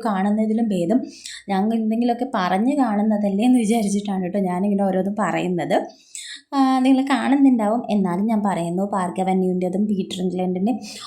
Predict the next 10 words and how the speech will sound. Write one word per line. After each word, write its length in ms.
ഓരോന്നും 640
നമ്മൾ 240
ഇതിൻ്റെ 320
അകത്തിൽ 300
ലുലു 320
ഫാഷൻ 360
സ്റ്റോറിൻ്റെ 420
അകത്ത് 300
നമ്മൾ 280
ഓരോന്നും 640